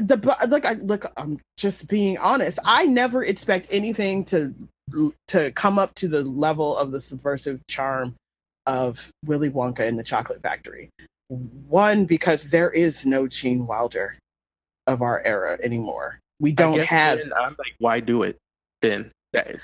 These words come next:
Speaker 2: that,
Speaker 1: I, but
Speaker 2: and
Speaker 1: I
Speaker 2: that,
Speaker 1: don't
Speaker 2: that's
Speaker 1: think that the
Speaker 2: why.
Speaker 1: movie is a fail. I just don't think, I think part of the reason why they didn't advertise this as a musical is because the parts of the movie that really work aren't the music.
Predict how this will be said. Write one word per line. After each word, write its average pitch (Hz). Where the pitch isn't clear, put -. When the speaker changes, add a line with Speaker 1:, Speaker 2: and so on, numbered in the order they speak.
Speaker 2:
that, 127
Speaker 1:
I, 214
but 196
Speaker 2:
and -
Speaker 1:
I 233
Speaker 2:
that, 190
Speaker 1:
don't 247
Speaker 2:
that's -
Speaker 1:
think 247
that 214
the 220
Speaker 2:
why. -
Speaker 1:
movie 214
is 180
a 175
fail. 165
I 170
just 180
don't 180
think, 185
I 190
think 269
part 254
of 254
the 247
reason 220
why 180
they 170
didn't 165
advertise 170
this 151
as 151
a 156
musical 156
is 185
because 175
the 175
parts 208
of 202
the 190
movie 185
that 160
really 175
work 165
aren't 156
the 160
music. 156